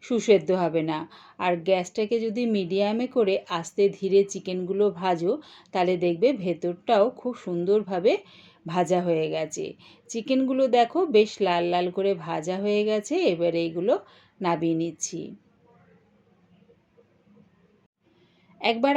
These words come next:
আমার মতন করে এরকম চিকেন সিক্সটি ফাইভ বানিয়ে দেখো, খুব তাড়াতাড়ি এটা হয়ে যায়।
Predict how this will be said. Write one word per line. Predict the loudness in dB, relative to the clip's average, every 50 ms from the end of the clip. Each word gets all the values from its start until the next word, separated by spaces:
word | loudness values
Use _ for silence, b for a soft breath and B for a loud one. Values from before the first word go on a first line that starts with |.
| 2 2
আমার | 2 2 2 2 2
মতন | 0 0 2 4 4 4
করে | 4 4 4 6 8 8 8
এরকম | 8 6 4 0 0 -2 -2 -2
চিকেন | -2 -4 -6 -4 -2 -4 -4 -4
সিক্সটি | -6 -8 -8 -6 -4 -4 -2
ফাইভ | 2 2 2 2 2 2
বানিয়ে | 0 0 2 0 -2 -2 -2
দেখো, | 0 -2 -2 -2 -4 -8 -10 -10 -10 b b b b b b b
খুব | -2 -2 -2 -2 0
তাড়াতাড়ি | 0 2 2 2 0 0 -2 -4 -2 0 0 0 0
এটা | 2 0 -2
হয়ে | 0 0 0 0 0 0
যায়। | 0 0 -2 -2 -2 -4